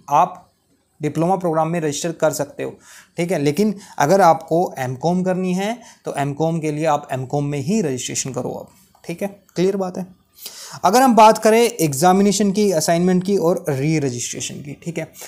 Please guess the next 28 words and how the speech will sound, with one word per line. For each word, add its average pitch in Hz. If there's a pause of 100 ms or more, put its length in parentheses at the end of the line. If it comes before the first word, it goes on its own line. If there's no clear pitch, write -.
(200)
तो 196 (120)
एग्जामिनेशन 196
से 220
रिलेटेड 185
हम 185 (360)
जितनी 135
बार 175
भी 165
एग्जाम 156
होते 143
हैं 160
वीडियो 147
डालते 143
रहते 147
हैं, 151
आप 143
वो 151
हमारी 139
वीडियो 135
जरूर 127
देखें, 156
हमारे 143
YouTube 143
चैनल 143
को 139
जरूर 147
फॉलो 165
करें, 175